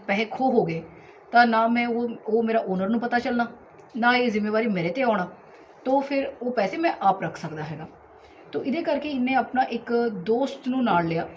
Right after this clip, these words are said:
ਗੌਰਵ ਸਿੰਘ, ਉਹ ਹੈਗਾ ਇੱਥੇ ਰਾਮਗੜ੍ਹ ਸਰਦਾਰਾ ਥਾਣਾ ਮਲੌਦ ਦੇ ਰਹਿਣ ਵਾਲਾ। ਤਾਂ ਉਹਨਾਂ ਨੂੰ, ਉਹਨਾਂ ਦੇ ਵਿੱਚ, ਉਹਨਾਂ ਦੇ ਹੱਥੋਂ ਆਪਣਾ ਪੈਸੇ ਦਿੱਤਾ ਸੀਗਾ ਇਹਨੇ,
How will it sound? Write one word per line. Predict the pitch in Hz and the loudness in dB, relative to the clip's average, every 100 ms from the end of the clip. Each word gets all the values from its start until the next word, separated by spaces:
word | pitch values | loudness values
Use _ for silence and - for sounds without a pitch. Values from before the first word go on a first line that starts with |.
| 202 | -4
ਗੌਰਵ | 185 185 185 | 2 4 4
ਸਿੰਘ, | - 220 - - - - | 0 -8 -10 -18 -20 -4
ਉਹ | 220 254 240 | 0 2 2
ਹੈਗਾ | 214 220 | 2 2
ਇੱਥੇ | 208 226 220 | 2 0 2
ਰਾਮਗੜ੍ਹ | 208 180 190 | 2 0 -4
ਸਰਦਾਰਾ | - 180 180 185 | -6 -4 -2 -2
ਥਾਣਾ | 185 175 165 175 170 - - - - | -2 -2 0 0 -2 -12 -20 -16 -4
ਮਲੌਦ | 190 220 220 | 4 6 6
ਦੇ | |
ਰਹਿਣ | 240 175 | 2 0
ਵਾਲਾ। | 160 151 - - - - - - - | -2 -6 -12 -20 -20 -20 -20 -20 -4
ਤਾਂ | 254 | 0
ਉਹਨਾਂ | - - 254 254 294 | 0 -2 -4 -2 0
ਨੂੰ, | 277 - | -2 -2
ਉਹਨਾਂ | 247 269 | 0 0
ਦੇ | 285 | 0
ਵਿੱਚ, | 214 220 | -2 -2
ਉਹਨਾਂ | 240 | 0
ਦੇ | 247 | 0
ਹੱਥੋਂ | 240 - 233 220 | -2 -2 -4 -2
ਆਪਣਾ | 226 226 | 0 -2
ਪੈਸੇ | 220 220 180 | -2 -4 -4
ਦਿੱਤਾ | 165 - 165 | -6 -6 -6
ਸੀਗਾ | 185 196 | -6 -6
ਇਹਨੇ, | 202 | -6